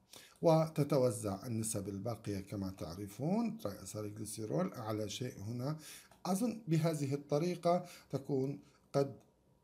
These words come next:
أخذت فكرة عن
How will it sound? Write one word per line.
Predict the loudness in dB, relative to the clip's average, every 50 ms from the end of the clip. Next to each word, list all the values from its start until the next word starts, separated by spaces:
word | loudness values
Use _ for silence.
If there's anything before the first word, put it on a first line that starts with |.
| _ _ _ _ _ _ _ _ _ _ _ -2
أخذت | 0 2 2 2 0 0 -2
فكرة | -2 -2 -2 0 -2 -2 2 6 8 8 8 8 6 2 -6 -12 -6 -2
عن | 2 4 6 6 6 4 2 0